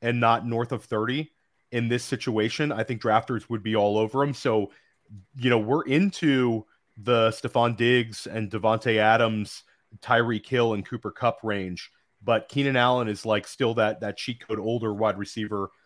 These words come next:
So I love it. And I'll, and I'll piggyback off of that one, 'cause my first prediction is Justin Herbert leads the N F L in passing touchdowns.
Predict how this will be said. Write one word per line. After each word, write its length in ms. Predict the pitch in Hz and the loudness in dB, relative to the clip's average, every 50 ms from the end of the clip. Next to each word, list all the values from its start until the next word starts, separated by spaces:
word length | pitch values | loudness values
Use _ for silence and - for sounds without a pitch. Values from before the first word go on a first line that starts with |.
| _ _ _ _ _ - | _ _ _ _ _ -10
So 200 | - - 139 123 | -6 -4 0 2
I 100 | 113 127 | 2 4
love 260 | 127 120 123 120 107 | 4 4 4 2 2
it. 200 | 95 87 - - - _ _ _ - | 0 -6 -6 -12 -18 _ _ _ -6
And 120 | 110 120 | -4 0
I'll, 220 | 120 123 135 139 - | 2 2 2 4 4
and 100 | 135 127 | 4 4
I'll 320 | 139 175 214 214 202 - _ - | 6 4 4 2 0 -6 _ -6
piggyback 480 | - 165 156 165 143 117 113 104 104 - | -6 -4 -4 -2 0 2 2 2 2 2
off 180 | 107 98 - | -2 -2 -2
of 60 | 107 | -2
that 160 | 101 95 95 92 | -4 -4 -4 -6
one, 140 | 95 90 | -8 -12
'cause 180 | 85 - 110 117 | -12 -12 -6 -2
my 180 | 120 120 135 156 | 2 2 2 2
first 420 | 151 - - 139 139 - - _ | 0 -2 -4 -4 -4 -4 -8 _
prediction 560 | - 131 113 101 120 117 - - - 110 104 98 | -8 -8 -4 -4 -4 -6 -4 -6 -8 -6 -6 -4
is 520 | 104 104 101 95 90 90 87 - - - _ _ _ _ _ _ _ _ _ _ _ _ _ _ _ _ - 110 | -4 -2 -2 -4 -4 -8 -14 -18 -20 -20 _ _ _ _ _ _ _ _ _ _ _ _ _ _ _ _ -18 -14
Justin 480 | 92 - 131 135 143 - - 196 185 | -4 2 2 2 2 2 2 0 0
Herbert 500 | 151 139 160 156 143 117 113 98 104 - _ _ _ _ _ _ _ _ _ _ _ _ _ - | 2 2 2 2 2 2 0 -2 -4 -4 _ _ _ _ _ _ _ _ _ _ _ _ _ -4
leads 300 | 107 127 139 151 135 - | -2 -2 -2 -2 -2 -2
the 160 | 151 156 143 | 0 2 2
N 100 | 143 143 | 4 4
F 140 | 143 139 - | 2 2 4
L 180 | 135 127 131 | 4 4 4
in 100 | 127 120 | 2 2
passing 420 | 117 - 127 120 123 - - 127 120 | 0 2 2 2 2 0 -4 -6 -2
touchdowns. 720 | - 131 113 - - - 95 90 90 98 110 - - - | 0 0 0 0 -2 -6 -6 -6 -6 -10 -12 -16 -20 -20